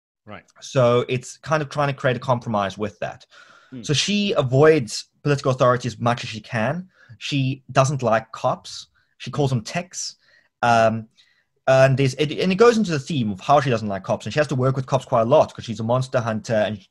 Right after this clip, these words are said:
Speaker 2: mon-, a lot of monsters are created by humans who fall within the, uh, um, the purview of the police. So she has to work with cops sometimes, and she has, and she ends up befriending some cops and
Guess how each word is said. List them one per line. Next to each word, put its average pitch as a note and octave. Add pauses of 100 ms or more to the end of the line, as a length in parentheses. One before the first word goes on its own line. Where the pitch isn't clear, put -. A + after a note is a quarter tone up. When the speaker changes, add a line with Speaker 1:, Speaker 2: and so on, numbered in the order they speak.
(100)
Speaker 2:
mon-, A#2
a -
lot B2
of G#2
monsters A2+
are A2
created A2+
by G#2
humans G#2 (240)
who A#2 (100)
fall C3
within A#2
the, A2
uh, A2
um, G#2+ (920)
the C3
purview A#2
of F#2
the F#2+
police. A2+ (300)
So -
she A#2+
has E3
to C#3+
work B2
with A#2
cops G#2
sometimes, G#2 (400)
and C3+
she G#3
has, B3
and F#3+
she A3
ends B3+
up F#3
befriending C3
some D3
cops -
and A#2+